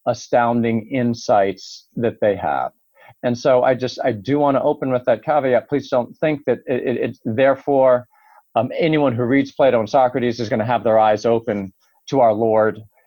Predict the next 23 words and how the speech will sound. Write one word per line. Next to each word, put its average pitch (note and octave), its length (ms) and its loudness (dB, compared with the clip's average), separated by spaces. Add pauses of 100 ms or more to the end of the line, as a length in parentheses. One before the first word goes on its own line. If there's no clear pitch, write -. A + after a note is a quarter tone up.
(120)
and A#2 160 -2
to - 120 -6
the A#2 140 2
highest G#2+ 340 2
truths. B2+ 380 -4
No, A#2+ 260 0 (120)
that's A#2 200 -2
certainly A#2 240 -2
not A#2 200 0
gonna A#2 160 -2
happen. A#2+ 500 -2 (580)
And, G#2+ 440 0 (420)
uh, B2+ 120 2 (100)
it, C3 100 -6
it, - 220 -8
again, A2+ 200 -4
it's G2+ 140 -6
not A#2+ 160 0
as A#2 120 -6
though A#2+ 200 2
they G#2+ 220 0
are G2+ 140 0
infallible A2+ 840 -2